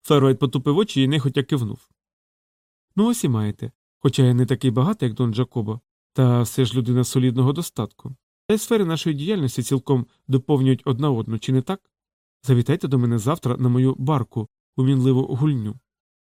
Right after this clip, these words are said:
Зробіть свою пропозицію мені. Обговорімо все як слід».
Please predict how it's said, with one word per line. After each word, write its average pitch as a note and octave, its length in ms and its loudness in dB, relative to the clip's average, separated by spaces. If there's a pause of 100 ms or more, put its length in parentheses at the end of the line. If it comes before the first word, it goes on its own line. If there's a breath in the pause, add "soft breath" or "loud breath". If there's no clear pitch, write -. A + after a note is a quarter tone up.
Зробіть B2+ 460 0
свою B2+ 280 2
пропозицію B2+ 640 -2
мені. A2+ 300 -6 (440)
Обговорімо F#3+ 760 2
все E3 200 -2
як C#3 160 -4
слід». - 340 -14